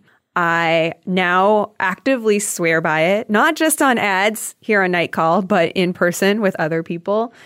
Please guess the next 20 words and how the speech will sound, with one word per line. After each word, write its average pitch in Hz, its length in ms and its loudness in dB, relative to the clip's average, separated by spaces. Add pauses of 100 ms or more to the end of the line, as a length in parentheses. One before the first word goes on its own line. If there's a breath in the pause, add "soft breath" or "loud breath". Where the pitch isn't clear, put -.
(140 loud breath)
It 190 100 0
really 226 280 2
does 202 180 0
make 180 160 -2
a 170 60 -2
huge 175 400 -6
difference. 185 640 -8
You 175 80 -4
feel 160 320 -4
up - 160 -6
to 160 100 -12
fifty 165 380 -8
percent 160 420 -10
better 147 480 -2
the 160 60 -6
next 147 340 -8
morning 147 320 -10
than 147 160 -8
you 151 140 -10
would 151 180 -4